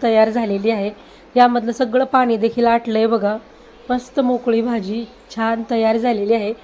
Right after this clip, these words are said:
ही मेथीची सुक्की भाजी बघा, तुम्ही ज्वारीच्या भाकरीसोबत किंवा बाजरीच्या भाकरीसोबत किंवा चपातीसोबत जरी खाल्ली ना, तरी खायला खरंच खूप सुंदर लागते. आणि मस्त अशी पालेभाजी आपली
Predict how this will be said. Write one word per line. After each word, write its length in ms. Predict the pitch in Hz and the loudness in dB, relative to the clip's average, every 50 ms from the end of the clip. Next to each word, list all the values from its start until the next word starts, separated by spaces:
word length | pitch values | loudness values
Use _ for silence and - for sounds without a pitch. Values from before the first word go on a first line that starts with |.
| - - - - - - - - - - - - | -20 -20 -20 -20 -20 -20 -20 -20 -20 -20 -20 -14
ही 480 | - - 294 294 302 302 302 311 320 - - | -6 -2 0 2 2 2 2 2 0 -2 -2
मेथीची 480 | 285 277 277 269 269 262 247 - 269 | -2 -2 -2 -2 -2 -4 -6 -6 -6
सुक्की 320 | 247 - 277 277 - - 269 | -4 -4 -4 -4 -2 -2 -2
भाजी 300 | 247 277 262 240 214 226 | 0 0 0 0 -2 0
बघा, 260 | 214 247 220 220 220 | 0 2 2 2 2
तुम्ही 300 | 220 - 240 220 220 226 | 2 0 -2 -2 0 0
ज्वारीच्या 460 | 208 240 254 240 233 233 233 - 240 | 0 4 4 4 4 4 2 0 0
भाकरीसोबत 680 | 233 247 240 240 233 214 190 - 226 202 185 202 202 202 - - - - - - - - - | 0 0 -2 -2 -2 -2 -2 0 -2 -2 0 0 -2 -2 -2 -6 -20 -20 -20 -20 -20 -14 -6
किंवा 160 | - 240 254 240 | -2 0 2 4
बाजरीच्या 500 | 254 254 247 208 226 214 208 - 240 226 | 6 4 4 4 2 -4 -4 -4 -4 -2
भाकरीसोबत 580 | 240 240 233 226 208 196 - 226 208 190 214 214 - - - - - - - - | -2 -2 -2 -2 -4 -4 -2 -4 -4 -4 -6 -8 -10 -14 -20 -20 -20 -20 -12 -4
किंवा 140 | 262 269 277 | -2 0 0
चपातीसोबत 680 | 262 269 - - - 262 254 269 247 - 269 247 254 | 2 2 2 2 2 2 0 0 -2 -2 0 0 0
जरी 220 | 247 226 262 247 247 247 | 0 2 2 0 0 -2
खाल्ली 320 | - 269 262 240 233 233 | -2 -2 0 0 0 -2
ना, 140 | 220 214 220 220 - | -2 -2 -2 -2 -2
तरी 100 | 240 240 233 | -2 -2 -2
खायला 280 | - 240 254 247 233 226 - | -2 -2 0 0 0 0 0
खरंच 260 | 247 240 233 233 - | 2 0 0 0 -4
खूप 140 | - 226 - | -8 -8 -6
सुंदर 340 | - 254 226 220 220 214 220 | -4 -2 -2 0 0 0 0
लागते. 360 | 226 226 226 - 220 220 233 - - - - - - - - - - - - - - - - 247 | 0 -2 -4 -6 -10 -10 -10 -10 -16 -20 -20 -20 -20 -20 -20 -20 -20 -20 -20 -20 -20 -8 -2 0
आणि 140 | 254 254 | 2 2
मस्त 280 | 254 254 262 262 - - | 2 2 0 -2 -2 -4
अशी 180 | 277 269 - 294 | -4 -4 -4 -2
पालेभाजी 580 | - 277 269 247 226 208 226 233 220 208 240 | 2 2 4 4 2 0 0 -2 -2 0 -2
आपली 220 | 233 226 240 233 | -2 -2 -2 -6